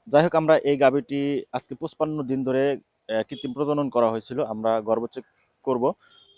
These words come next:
যাই হোক, খামার মাস্টার YouTube চ্যানেলে গাভীর, আহ, আহ, বারবার হিটে আসা, হি-, এ, হিটের যে প্রবলেমগুলো আছে, হিট না রাখা বা গাভী হিটে আসতেছে বোঝা যায় না, আহ, বিভিন্ন, আহ, হিট সংক্রান্ত সমস্যা, এসব বিষয়ে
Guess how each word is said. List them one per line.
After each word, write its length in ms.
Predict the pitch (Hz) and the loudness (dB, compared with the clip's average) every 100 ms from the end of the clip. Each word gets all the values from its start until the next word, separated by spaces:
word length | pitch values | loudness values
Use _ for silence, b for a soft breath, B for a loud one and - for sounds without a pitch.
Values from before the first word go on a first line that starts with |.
| _ 127 | _ -6
যাই 100 | 135 | -4
হোক, 100 | 147 - | -4 -4
খামার 220 | 135 139 | -2 0
মাস্টার 240 | 143 - | -2 -6
YouTube 180 | 127 123 | -10 -8
চ্যানেলে 280 | 123 127 135 | -6 -4 0
গাভীর, 420 | 117 110 113 98 | 0 0 -2 0
আহ, 260 | 113 107 95 _ _ _ 127 | 2 0 -2 _ _ _ -10
আহ, 320 | 117 107 90 - - | -8 -8 -10 -18 -6
বারবার 320 | 107 123 131 | -2 0 -2
হিটে 220 | 117 117 | -4 -2
আসা, 320 | 135 120 117 113 - - | -2 0 -2 -4 -10 -16
হি-, 60 | |
এ, 320 | 95 92 107 104 | -12 -8 -8 -8
হিটের 260 | 113 131 | -6 -6
যে 100 | 113 | -4
প্রবলেমগুলো 580 | - 117 113 123 120 113 | -2 -2 -2 -4 -2 0
আছে, 240 | 107 113 113 | 0 -4 -12
হিট 120 | 107 117 | -14 -6
না 120 | 113 | -2
রাখা 320 | 113 104 113 - _ _ | -2 -2 -8 -10 _ _
বা 160 | 107 107 | -2 0
গাভী 380 | 110 107 113 104 | 0 -2 -4 -6
হিটে 180 | 101 127 | -4 -4
আসতেছে 320 | 120 113 113 | -4 -8 -8
বোঝা 260 | 104 113 113 | -6 -2 0
যায় 140 | 113 | -2
না, 120 | 104 | -4
আহ, 640 | 113 _ _ _ _ 113 110 | -8 _ _ _ _ -4 -2
বিভিন্ন, 380 | 120 127 135 | -2 -6 -2
আহ, 760 | 135 135 135 123 101 110 104 95 | 0 0 0 -2 0 2 0 -2
হিট 140 | 120 - | -10 -12
সংক্রান্ত 380 | 131 123 120 | -10 -8 -8
সমস্যা, 440 | 117 120 117 - 107 | -10 -8 -8 -6 -8
এসব 220 | 110 113 98 | -6 -10 -12
বিষয়ে 320 | 113 110 120 | -8 -4 -4